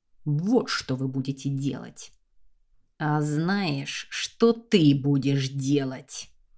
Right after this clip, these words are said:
спросил скрипучий голос позади него. Джефферсон Уайнрайт-младший повернулся, чтобы тут же увидеть к ужасу своему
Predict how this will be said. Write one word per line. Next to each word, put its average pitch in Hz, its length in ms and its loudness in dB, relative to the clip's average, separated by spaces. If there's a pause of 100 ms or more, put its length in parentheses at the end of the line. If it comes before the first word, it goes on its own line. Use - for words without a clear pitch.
(380)
спросил 269 760 -6
скрипучий 156 800 -4
голос 170 600 0
позади 156 460 -2
него. 156 480 -6 (1160)
Джефферсон 156 1040 -4
Уайнрайт-младший 175 1300 -2
повернулся, 175 1200 2 (380)
чтобы 285 480 2
тут 240 300 2
же 202 180 0
увидеть 175 800 0
к - 200 -8
ужасу 185 560 2
своему 147 720 -2